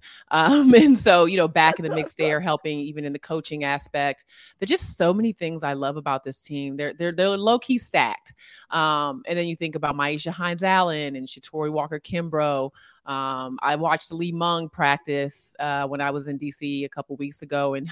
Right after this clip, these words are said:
<laughs> she can shoot the heck out of the ball. So, um, the Mystics are definitely there. And the other team would be the Connecticut Sun.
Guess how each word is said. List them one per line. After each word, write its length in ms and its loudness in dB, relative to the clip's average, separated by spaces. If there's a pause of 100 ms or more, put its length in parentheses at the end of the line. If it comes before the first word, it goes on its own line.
<laughs> 80 -20
she 180 -10
can 120 -14
shoot 220 -12
the 60 -8
heck 200 -6
out 80 -2
of 60 -8
the 80 -8
ball. 300 -2
So, 320 -4 (440)
um, 380 -2
the 80 -4
Mystics 320 2
are 100 4
definitely 480 -2
there. 200 0
And 80 -4
the 80 2
other 160 0
team 220 -2
would 100 -2
be 100 -2
the 120 -2
Connecticut 460 -4
Sun. 380 -4